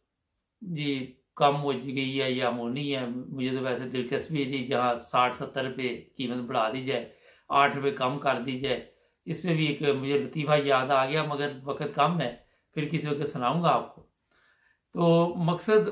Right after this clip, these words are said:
बताने का ये है कि चोरों की दुनिया, यहाँ अभी सामने भी बताया कि इनको पता नहीं कल क्या होना, इनको ये भी नहीं पता कल हो ना हो। वो Indian film नहीं थी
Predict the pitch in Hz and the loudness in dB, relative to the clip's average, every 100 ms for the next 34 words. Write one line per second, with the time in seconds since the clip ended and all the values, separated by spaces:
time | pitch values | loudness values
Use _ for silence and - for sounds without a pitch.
0 | 160 160 143 156 160 160 131 143 131 110 | -2 4 4 4 2 0 0 0 0 -2
1 | 110 - _ _ _ _ _ _ _ 180 | -4 -12 _ _ _ _ _ _ _ -2
2 | 151 143 - 151 143 135 139 123 123 127 | 0 0 0 2 2 2 0 -2 -2 0
3 | 117 - - _ _ _ _ 160 139 120 | -2 -6 -14 _ _ _ _ -4 -2 2
4 | 139 123 - - 139 139 127 - - _ | 2 2 -2 -6 -4 -2 -4 -6 -14 _
5 | - 131 127 131 135 127 120 120 113 110 | -10 -4 -2 -2 -4 -4 -2 0 2 0
6 | - _ _ _ 170 147 147 143 143 147 | -4 _ _ _ -2 0 2 0 0 0
7 | - 139 135 139 135 123 104 107 - _ | 2 0 2 2 2 2 -8 -12 -18 _
8 | _ _ _ _ - 151 160 147 151 156 | _ _ _ _ -4 -2 0 0 0 0
9 | 160 151 147 143 151 139 131 143 147 127 | 0 2 0 2 2 2 0 0 2 -2
10 | 127 127 - _ - 139 131 135 135 139 | -4 -8 -12 _ -6 -2 -2 -4 -6 -8
11 | 127 139 156 180 190 | -6 -2 0 0 -2